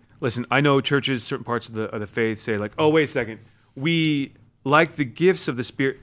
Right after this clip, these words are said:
or like, we like the fruit of the Spirit, but not the gifts. The gifts are a little too, like, mystic, you know, too, uh, too esoteric." Like, really? So why is it that all the fathers in the faith did it,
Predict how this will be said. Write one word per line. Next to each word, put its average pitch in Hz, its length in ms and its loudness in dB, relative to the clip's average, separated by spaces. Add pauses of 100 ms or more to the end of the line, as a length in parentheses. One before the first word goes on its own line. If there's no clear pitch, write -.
(140)
or 131 100 0
like, 170 140 0
we 180 80 -8
like 185 120 -2
the 127 80 -6
fruit 220 240 0
of 156 60 -2
the 127 80 -2
Spirit, 135 240 0
but - 80 -10
not 131 180 -4
the 117 40 -10
gifts. 101 300 -8
The 113 60 -12
gifts 147 260 -6
are 143 80 -2
a 127 40 -2
little 123 180 -2
too, 117 360 -4
like, 104 220 -8
mystic, 107 680 -8
you 117 80 -12
know, 101 220 -8
too, 113 360 -4
uh, 98 240 -6
too 107 220 -8
esoteric." 104 680 -8 (280)
Like, 98 140 -8
really? 127 340 2 (720)
So 117 220 2
why 120 180 4
is 127 100 0
it 123 120 -4
that 107 320 0 (180)
all 110 180 0
the 107 100 -4
fathers 104 380 -2
in 107 60 -4
the 98 60 -6
faith 95 360 -6
did 95 180 -4
it, 92 160 -10